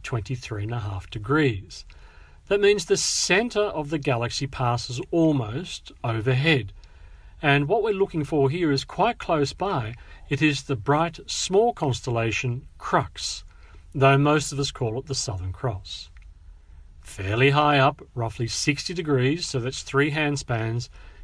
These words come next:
you should be able to see that traditional beautiful cross of star.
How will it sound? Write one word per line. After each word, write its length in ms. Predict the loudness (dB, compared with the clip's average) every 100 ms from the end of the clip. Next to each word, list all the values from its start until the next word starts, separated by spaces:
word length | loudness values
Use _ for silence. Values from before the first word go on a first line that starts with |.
| -4
you 120 | -2
should 220 | 0 -2
be 100 | 0
able 120 | 0
to 80 | 0
see 380 | -4 0 2 2
that 260 | 0 -2
traditional 800 | -2 -8 -6 -2 0 0 -2 -4 -4
beautiful 560 | -4 0 0 0 -6
cross 360 | -6 -8 -8 -8
of 120 | -8
star. 420 | -6 -4 -4 -6